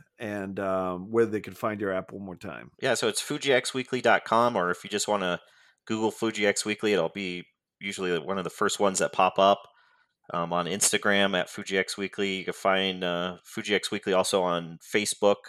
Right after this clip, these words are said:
Speaker 2: That's, that's a fairly new thing. And, uh, in the I O S App Store, the, you can find it, find me there. And, uh, I just appreciate everybody who has downloaded the app, who comes to the website,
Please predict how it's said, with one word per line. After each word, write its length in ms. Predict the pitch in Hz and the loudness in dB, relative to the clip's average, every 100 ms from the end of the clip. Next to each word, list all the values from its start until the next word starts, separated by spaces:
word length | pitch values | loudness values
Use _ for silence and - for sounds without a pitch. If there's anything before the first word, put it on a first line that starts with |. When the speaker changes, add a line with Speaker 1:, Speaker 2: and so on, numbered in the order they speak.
| - | -6
Speaker 2:
That's, 320 | 95 - - - | -6 -6 -10 -6
that's 140 | 98 85 | -6 -4
a 60 | |
fairly 300 | - 95 87 | -2 -2 -2
new 140 | 85 82 | -6 -10
thing. 320 | - 85 82 _ _ _ _ _ _ _ _ _ | -8 -10 -10 _ _ _ _ _ _ _ _ _
And, 300 | 101 90 85 90 | -4 -4 0 2
uh, 380 | 85 80 76 71 _ _ _ | 4 4 2 -4 _ _ _
in 160 | 101 95 | -6 -2
the 60 | |
I 260 | 90 73 92 | -2 2 2
O 100 | 92 | 4
S 300 | 90 87 - | 4 2 0
App 240 | 87 85 | 0 2
Store, 480 | - - 95 90 87 - _ _ _ _ _ - | 0 0 4 4 2 -4 _ _ _ _ _ -8
the, 300 | 80 78 - - _ _ | -6 -6 -12 -16 _ _
you 100 | - | -20
can 140 | - 80 | -20 -12
find 240 | - 90 | -6 -6
it, 120 | 82 _ | -6 _
find 240 | - 92 | -6 -4
me 80 | 85 | -4
there. 440 | 82 87 85 85 - | -2 0 0 -2 -10
And, 440 | 92 85 82 82 | -6 -4 -6 -4
uh, 260 | 85 78 76 - | -2 0 -2 0
I 100 | 101 | 0
just 200 | 123 - | 2 0
appreciate 420 | - 120 123 110 | 2 2 4 6
everybody 520 | 104 110 107 104 104 | 6 6 6 4 0
who 440 | 101 101 98 95 | -6 -4 -2 -2
has 240 | 92 90 85 | -2 -4 0
downloaded 480 | 101 110 107 104 101 | 2 2 0 -2 2
the 60 | |
app, 300 | 92 101 98 - | 4 4 2 -2
who 80 | |
comes 320 | 82 95 104 - | -4 -4 -2 -2
to 60 | |
the 100 | 104 | -2
website, 640 | 98 98 - - 101 95 | 2 2 2 2 2 0